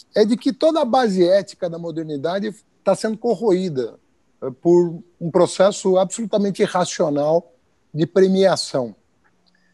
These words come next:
A gente fica falando que o capitalismo é meritocra-, meritocrático, e eu não, não consigo enxergar,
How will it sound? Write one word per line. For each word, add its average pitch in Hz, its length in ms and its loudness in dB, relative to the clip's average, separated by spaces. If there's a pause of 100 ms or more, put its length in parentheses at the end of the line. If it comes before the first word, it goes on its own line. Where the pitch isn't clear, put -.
(140)
A 143 80 -6
gente 175 220 -2
fica 196 220 -2
falando 170 480 0
que - 100 -6
o 139 260 -2
capitalismo 147 640 -2
é 143 40 -6
meritocra-, 147 720 -4 (160)
meritocrático, 151 920 -4 (680)
e 156 120 6
eu 190 160 8
não, 202 360 0
não 175 160 0
consigo 190 400 4
enxergar, 139 680 -2